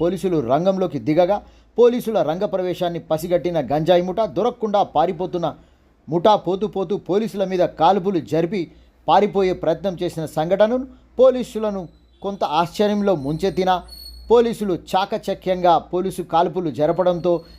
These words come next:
గంజాయి ముఠా తోక ముడుచక తప్పలేదు. హర్యానా నుండే కాక ఇతర రాష్ట్రాల నుంచి ముఠా గంజాయి సరఫరా చేస్తున్నట్టు పోలీసుల ప్రాథమికంగా నిర్ధారించినట్టుగా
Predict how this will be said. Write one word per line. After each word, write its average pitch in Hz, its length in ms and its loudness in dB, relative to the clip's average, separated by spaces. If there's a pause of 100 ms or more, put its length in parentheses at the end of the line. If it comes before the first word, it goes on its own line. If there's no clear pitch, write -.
(220)
గంజాయి 175 340 4
ముఠా 170 260 0
తోక 175 340 -2
ముడుచక 160 420 -4
తప్పలేదు. 170 580 0 (380)
హర్యానా 254 400 4
నుండే 180 340 -2
కాక 175 240 0
ఇతర 233 380 -2
రాష్ట్రాల 185 420 2
నుంచి 175 280 -6
ముఠా 160 300 0
గంజాయి 160 440 0
సరఫరా 170 400 -2 (100)
చేస్తున్నట్టు 180 460 -4 (400)
పోలీసుల 226 400 4
ప్రాథమికంగా 190 840 0
నిర్ధారించినట్టుగా 170 960 0